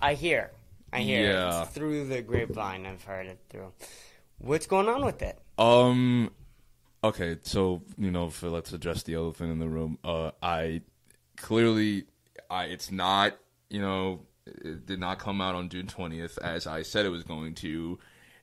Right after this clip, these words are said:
Speaker 2: And honestly, and honestly, I just was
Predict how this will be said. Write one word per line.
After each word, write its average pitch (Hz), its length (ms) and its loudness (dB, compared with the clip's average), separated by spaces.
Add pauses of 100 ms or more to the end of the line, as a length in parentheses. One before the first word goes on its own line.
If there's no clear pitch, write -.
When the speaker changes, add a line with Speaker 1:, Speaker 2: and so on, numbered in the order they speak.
Speaker 2:
And 98 840 0 (140)
honestly, 101 480 2
and 98 80 4
honestly, 104 680 4
I 98 120 4
just 104 260 -2
was 92 220 -6